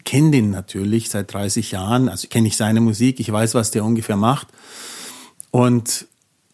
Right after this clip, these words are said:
der spielt mit irgendeinem Schlagzeuger zusammen und dann brauchen sie einen neuen Bassisten und dann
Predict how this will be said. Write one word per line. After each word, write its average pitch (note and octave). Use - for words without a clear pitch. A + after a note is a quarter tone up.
der B2+
spielt C3+
mit B2
irgendeinem B2
Schlagzeuger A#2+
zusammen A#2+
und A2
dann G#2+
brauchen A2
sie A#2
einen G#2+
neuen G#2
Bassisten C3
und A2+
dann A2